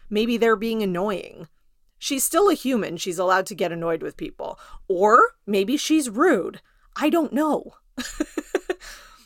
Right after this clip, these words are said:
Okay, so I'm just telling you what was told to me in my D Ms and what people on Reddit said.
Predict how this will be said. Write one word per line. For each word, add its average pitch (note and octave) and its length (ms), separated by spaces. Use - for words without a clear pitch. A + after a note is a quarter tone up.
Okay, C#4+ 200
so B3 340
I'm C4+ 160
just D#4+ 220
telling C4+ 320
you B3+ 160
what G#3+ 260
was A3+ 160
told G3+ 340
to G3+ 120
me F#3 480
in G3 160
my F#3 140
D F#3 260
Ms G3+ 320
and F#3+ 140
what F3 160
people F#3 260
on E3 160
Reddit D#3+ 340
said. - 380